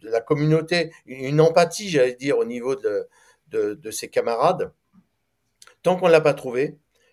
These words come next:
tant qu'il y a deux, trois, quatre perturbateurs dedans qui ont décidé, eux, à, à l'inverse, de détruire ce noyau, euh, ça ne va pas. Donc, on le sait que dès qu'il y a un noyau solide, euh, et c'est ce que j'essaye, moi, de faire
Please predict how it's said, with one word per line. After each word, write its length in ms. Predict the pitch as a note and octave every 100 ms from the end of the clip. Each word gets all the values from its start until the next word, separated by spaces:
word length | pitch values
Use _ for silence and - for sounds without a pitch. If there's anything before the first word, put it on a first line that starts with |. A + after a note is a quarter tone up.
| _
tant 200 | E3 G3
qu'il 180 | - C3+
y 60 | C3+
a 360 | C#3+ D#3 D#3 -
deux, 260 | D3 D#3 D#3+
trois, 560 | - C3 D3+ D#3 - -
quatre 300 | F3+ E3+ - _
perturbateurs 680 | D#3+ D3+ D#3+ D3 C#3+ D3 D3
dedans 400 | C#3+ C#3 C3+ D#3 _ _ _
qui 80 | -
ont 100 | A2
décidé, 520 | A#2 B2+ C3 B2 C#3 C3+
eux, 360 | D#3 D3 - -
à, 300 | - G#2 -
à 40 | A#2+
l'inverse, 540 | C#3 D3+ D#3+ D#3 -
de 100 | G#2+
détruire 680 | A2 D3 D3 - E3 D#3+ D#3
ce 140 | -
noyau, 580 | A2 A#2 A#2 B2 - - _ _ _ _ _ _ -
euh, 60 | A#2
ça 160 | - C#3
ne 80 |
va 140 | C3 B2+
pas. 280 | F#2 F2+ - G2 A2+ _ -
Donc, 240 | A#2+ - C#3
on 120 | D3+
le 60 |
sait 400 | D#3 E3+ F#3 - - _
que 80 | A#2+
dès 260 | - -
qu'il 140 | - D3+
y 40 |
a 60 | C#3+
un 40 |
noyau 340 | D3 C#3+ C#3+
solide, 560 | C#3 - D#3+ C#3 G2 - _ _ _ _ _ _ -
euh, 160 | G#2+ G#2+
et 80 | G#2+
c'est 160 | -
ce 100 | A#2
que 120 | -
j'essaye, 420 | B2+ C#3+ C#3 D#3 C#3
moi, 400 | C#3+ D3+ D#3 A2+
de 140 | A2+
faire 460 | - D3+ C3+ G#2+